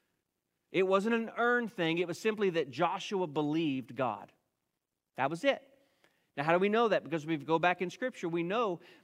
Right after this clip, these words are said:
that, that there were spies sent into Jericho, twelve of them to be exact. Out of all twelve of those spies, there were only two of them that came back with a report to Moses. All t-, or ten of them came back with this report.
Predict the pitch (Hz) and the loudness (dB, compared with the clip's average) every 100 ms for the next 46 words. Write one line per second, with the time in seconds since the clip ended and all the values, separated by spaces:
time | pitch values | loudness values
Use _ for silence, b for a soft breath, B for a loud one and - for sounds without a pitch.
0 | - 156 - 131 147 147 - 139 - 165 | -2 -2 -2 -4 -4 -4 -8 -20 -2 0
1 | 156 - - 220 214 180 - 185 175 175 | 0 -6 2 2 4 0 -2 -2 -2 -4
2 | 160 202 190 - 139 - - 254 220 160 | -4 0 0 0 -4 -4 -4 -2 0 -2
3 | 127 135 147 139 135 123 135 131 175 _ | -2 -6 -6 -4 -4 -4 -2 0 -2 _
4 | _ _ _ b b b 156 165 165 220 | _ _ _ b b b 4 4 4 2
5 | 233 233 254 233 220 214 - - 214 190 | 2 0 -2 0 -2 -4 -4 0 2 2
6 | 170 180 185 160 - 277 233 175 170 156 | 0 -2 0 -2 -4 -2 -2 0 -2 -2
7 | 156 - 202 185 175 196 160 143 151 147 | -4 -4 -4 -2 2 4 4 2 -4 -4
8 | 160 156 147 240 175 135 - - b b | -2 -2 -2 -2 0 0 -4 -16 b b
9 | b - 170 165 175 180 127 - - _ | b -2 0 4 4 2 -2 -14 -20 _
10 | _ _ _ _ _ _ _ _ _ 170 | _ _ _ _ _ _ _ _ _ 6
11 | 208 240 247 240 - _ _ _ - - | 8 6 4 0 -4 _ _ _ -18 -16
12 | - - 170 - - 302 254 165 151 151 | -12 0 0 0 -2 0 0 0 -2 -2
13 | - 226 214 214 - 175 180 180 - 160 | -2 0 4 4 4 -4 -2 -2 -2 -2
14 | 202 165 131 | 2 4 2